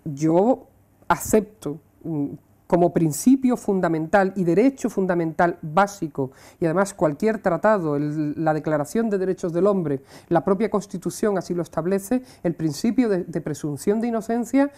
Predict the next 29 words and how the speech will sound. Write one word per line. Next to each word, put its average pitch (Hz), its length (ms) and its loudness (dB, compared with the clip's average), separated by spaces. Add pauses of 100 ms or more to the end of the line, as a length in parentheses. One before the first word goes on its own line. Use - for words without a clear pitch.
(140)
como 190 240 2
pilar 196 300 4
básico 196 400 0
del 151 140 -2
Estado 190 360 0
social 175 440 -4
y - 20 0
democrático 165 580 -4
de 143 120 -4
derecho. 123 420 -10 (320)
Ahora 220 160 4
bien, 143 260 0 (2000)
la 175 160 2
política 202 520 2 (1300)
tiene 196 200 2
que 185 100 -4
estar 208 480 0
libre 196 420 2
de 160 80 -2
sospechas. - 760 -14 (220)
Es 226 180 -2
verdad 269 320 2
que 262 80 0
es 247 100 -2
muy 226 120 -2
fácil 220 400 0
imputar 160 420 -2
a 139 80 0
alguien. 135 320 -6